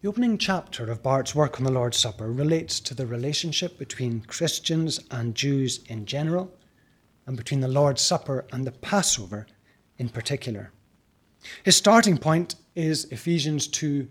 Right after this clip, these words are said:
eighteen. "Through Christ we both have access to the Father in the one Spirit." And Barth comments that Gentile Christians, which we are, cannot give thanks at the table of the Lord God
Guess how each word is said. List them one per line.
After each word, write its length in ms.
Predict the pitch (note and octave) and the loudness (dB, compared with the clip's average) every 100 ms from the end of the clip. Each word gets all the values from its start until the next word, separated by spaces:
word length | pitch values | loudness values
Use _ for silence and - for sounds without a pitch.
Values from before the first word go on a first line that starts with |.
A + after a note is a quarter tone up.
| - C3+ | -10 -6
eighteen. 560 | A#2+ - A2+ G#2 A2 - _ _ _ _ | -6 -6 -10 -10 -14 -20 _ _ _ _
"Through 260 | - G#3 A#3+ | 6 8 8
Christ 460 | E3+ F#3 G3 - | 8 8 6 4
we 120 | D3+ C3+ | 0 4
both 300 | C#3 G#3 G3+ | 8 8 8
have 120 | D#3+ | 4
access 460 | D#3+ - D3+ C3+ | 2 2 -4 -4
to 120 | - D3 | -4 -4
the 100 | C#3 | -4
Father 440 | C3+ A#2+ G#2 F#2+ _ _ _ _ - | -2 -4 -6 -12 _ _ _ _ -2
in 120 | C#3+ | 2
the 100 | C#3 | 2
one 240 | C#3+ C#3 | 2 2
Spirit." 540 | - - B2+ A2+ - - - _ - _ _ _ _ _ _ - | -2 -4 -6 -8 -12 -16 -20 _ -20 _ _ _ _ _ _ -4
And 100 | F#3 | 2
Barth 240 | G3 F#3+ F#3+ | 6 6 6
comments 440 | G3 G3 F#3 - | 8 8 8 6
that 200 | F3+ F3 - - - _ _ | 2 2 -2 -20 -20 _ _
Gentile 640 | - A3+ B3+ A#3 D#3+ C3+ B2+ | 4 8 8 8 2 0 -2
Christians, 760 | - B2 - C3 E3 E3+ - _ _ _ _ | -4 -6 -4 -2 0 -2 -6 _ _ _ _
which 240 | D#3+ - C#3 | 0 0 0
we 120 | C3+ | 2
are, 400 | E3 B2 A2 A2+ _ _ _ _ _ - | 2 0 -4 -12 _ _ _ _ _ -6
cannot 540 | - A3 A#3 A3+ - | 4 8 8 6 2
give 160 | F#3+ - | 0 0
thanks 440 | F3+ E3+ E3+ - | 0 0 0 -4
at 120 | D3 | -6
the 80 | - | -8
table 580 | - G3+ G#3+ G3 F#3 - | -2 6 6 8 4 2
of 140 | - - | -4 -2
the 100 | C#3+ | 0
Lord 300 | C#3 C3 G#2+ | 2 0 2
God 360 | D3+ C#3+ D3 | 4 4 2